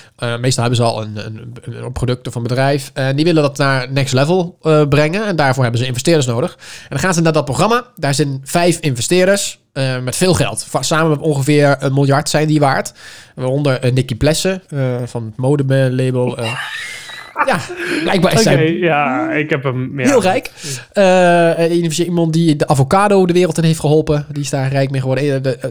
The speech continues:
Speaker 1: Trust, dat computermerkje met al die, eh, accessoires.
Speaker 2: Don't trust, trust.
Speaker 1: Ja, dat merk. <laughs> Daarvan de baas. En zo nog een investeerder en nog iemand. Volgens mij met z'n vijf zitten ze er. En dan, eh, kun je je idee gaan pitchen.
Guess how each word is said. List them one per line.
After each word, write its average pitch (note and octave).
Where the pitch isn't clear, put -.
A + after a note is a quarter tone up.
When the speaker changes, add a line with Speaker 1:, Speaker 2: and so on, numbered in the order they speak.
Speaker 1:
Trust, -
dat C#3
computermerkje F3
met D3+
al D3
die, C#3
eh, C3
accessoires. C#3+
Speaker 2:
Don't D#3
trust, D#3+
trust. A3
Speaker 1:
Ja, D#3+
dat F3
merk. G3+
<laughs> -
Daarvan E3+
de E3
baas. D3+
En D3+
zo D3+
nog C3
een B2
investeerder A2+
en G#2+
nog A2
iemand. G2+
Volgens C#3+
mij E3
met E3+
z'n C3
vijf F#2+
zitten C3
ze D#3
er. -
En C4
dan, A#3+
eh, G3+
kun A#3+
je E3+
je C#3+
idee -
gaan F3+
pitchen. C#3+